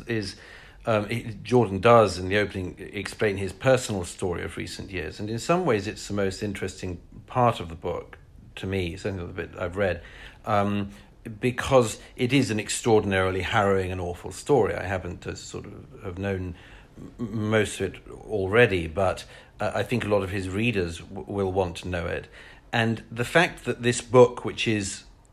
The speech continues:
about, uh, it's packaged as a sort of self-help book, opens with a description of, of what hell the author himself has personally gone through,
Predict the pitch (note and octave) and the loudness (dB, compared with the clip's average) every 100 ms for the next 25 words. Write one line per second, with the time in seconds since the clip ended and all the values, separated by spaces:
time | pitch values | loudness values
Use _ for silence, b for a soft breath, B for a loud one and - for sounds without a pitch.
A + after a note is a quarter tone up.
0 | _ - F#2+ A#2+ A#2 - - - G2+ - | _ -8 6 8 8 6 -6 -10 -10 -8
1 | - - F#2 E2+ D2 - - - D3 D3 | -8 -6 -6 -8 -10 -12 -14 0 4 4
2 | D3 G#2+ - F2 F2+ G2+ F#2+ - - G#2+ | 2 -2 -2 -8 -6 -6 -6 -8 -4 0
3 | F#2 - A2 G2 F2+ - - A2+ - - | 0 -2 0 0 -2 -4 2 4 2 -4
4 | - B B B B B B B2+ C3 B2 | -18 B B B B B B 2 4 2
5 | G#2 F#2+ G2+ G2+ G2 - - D#3 - G2 | 0 -2 -2 -2 -2 -4 0 0 0 0
6 | F#2+ F#2 B B B B - A2+ F#2 - | 0 -2 B B B B -4 -2 -4 -8
7 | - - A#2 G#2+ - G#2+ B2+ A2+ G2 G2+ | -20 -4 2 2 2 6 8 8 6 4
8 | A2 G#2 G2+ F#2+ F#2+ - G#2 F#2+ F#2+ - | 4 4 0 -4 -4 2 2 2 -4 -4
9 | A#2+ G#2+ - G2 F2+ F2+ G2 C3+ B2 - | 0 0 0 -6 -4 -2 2 4 2 -2
10 | - - | -10 -12